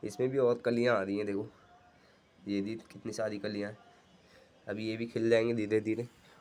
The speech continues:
और देखो कितने पौधे ग्रो कर रहे हैं। ये गेंदे का है, ये धनिया है, कितने सारे पौधे हैं, सारे ग्रो कर रहे हैं। अब ये, ये तो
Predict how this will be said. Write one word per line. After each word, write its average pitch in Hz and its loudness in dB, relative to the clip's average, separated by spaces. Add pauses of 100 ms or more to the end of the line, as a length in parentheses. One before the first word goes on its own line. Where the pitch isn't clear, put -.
(140)
और 117 4
देखो 117 2
कितने 117 -4
पौधे 113 0
ग्रो 107 0
कर 101 -4
रहे 104 -4
हैं। 110 -8 (760)
ये 110 -4
गेंदे 107 2
का 110 0
है, 110 0
ये - -18
धनिया 104 -4
है, 107 -4 (2000)
कितने 113 -8
सारे 107 -2
पौधे 98 -2
हैं, 95 -4 (1900)
सारे 113 -4
ग्रो 110 -4
कर 104 -6
रहे 104 -6
हैं। 107 -4
अब 107 -8
ये, 113 -8 (1300)
ये 107 -6
तो 113 -8